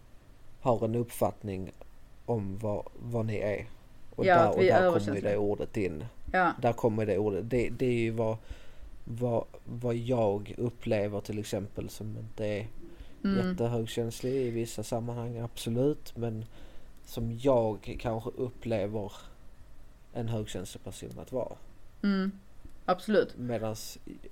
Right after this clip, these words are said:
Speaker 1: me-, eller medans jag sitter inne med så lite fakta så jag ska egentligen inte sitta med den där fördomen.
Speaker 2: Nej.
Speaker 1: Eh, utan kanske
Speaker 2: Nej, det,
Speaker 1: mer ta reda
Speaker 2: det,
Speaker 1: på fakta
Speaker 2: ja,
Speaker 1: först.
Speaker 2: det handlar om okunskap, tror jag i grund och botten, absolut. Eh, men, men hö-, överkänslig,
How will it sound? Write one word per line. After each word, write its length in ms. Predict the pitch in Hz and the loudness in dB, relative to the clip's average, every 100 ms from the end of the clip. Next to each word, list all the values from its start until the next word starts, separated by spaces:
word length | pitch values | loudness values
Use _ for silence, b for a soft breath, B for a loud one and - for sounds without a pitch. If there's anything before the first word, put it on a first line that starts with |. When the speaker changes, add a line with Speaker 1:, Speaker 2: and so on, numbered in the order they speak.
| - | -8
Speaker 1:
me-, 220 | 123 123 - | -2 0 0
eller 240 | - 123 | -2 0
medans 300 | 123 117 110 | 0 -2 -2
jag 160 | 123 110 | 0 -2
sitter 260 | 117 110 113 | -4 -4 -4
inne 160 | 120 | -2
med 180 | 120 113 | -2 -4
så 100 | - | -4
lite 260 | 117 117 - | -4 -4 -4
fakta 380 | - 120 - | -4 -6 -6
så 140 | - 110 | -6 -4
jag 120 | 113 | -4
ska 160 | - 120 | -4 -4
egentligen 280 | 120 - | -2 -4
inte 140 | 117 110 | -6 -8
sitta 360 | - 117 - | -6 -8 -6
med 140 | 98 110 | -6 -2
den 80 | 131 | -2
där 120 | 113 | -2
fördomen. 680 | - 113 120 107 110 98 107 - - b b | -2 -2 0 0 0 0 4 4 4 b b
Speaker 2:
Nej. 400 | - 190 175 170 170 | 0 2 4 2 0
Speaker 1:
Eh, 200 | 117 113 - 117 | -6 -8 -6 -6
utan 200 | 113 110 | -6 -6
kanske 300 | - 110 220 | -4 2 10
Speaker 2:
Nej, 120 | 240 | 12
det, 140 | 240 | 12
Speaker 1:
mer 0 | |
ta 60 | 233 | 12
reda 360 | 226 208 196 131 | 12 10 8 8
Speaker 2:
det, 80 | |
Speaker 1:
på 60 | - | 4
fakta 140 | - 214 | 2 6
Speaker 2:
ja, 260 | 202 196 202 - | 8 8 4 -2
Speaker 1:
först. 220 | - - | -8 0
Speaker 2:
det 120 | - | 6
handlar 380 | 208 220 214 202 | 8 8 8 8
om 120 | 180 | 6
okunskap, 760 | 185 214 208 175 - 165 165 - - - | 4 2 2 -2 4 6 6 0 -12 -2
tror 140 | 220 | 6
jag 60 | 190 | 8
i 40 | |
grund 200 | 180 175 | 8 6
och 60 | 170 | 4
botten, 240 | 165 - | 2 2
absolut. 420 | 165 165 175 165 - b b b - | -2 2 2 2 0 b b b 6
Eh, 640 | 175 175 170 170 165 156 - | 8 10 10 12 10 8 4
men, 420 | 190 185 185 - | 4 4 4 0
men 440 | - - 180 180 180 | -4 0 4 4 4
hö-, 160 | 180 - | 2 4
överkänslig, 1160 | 185 190 170 170 - 165 165 160 - 165 165 | 8 8 8 4 6 4 4 -2 0 4 4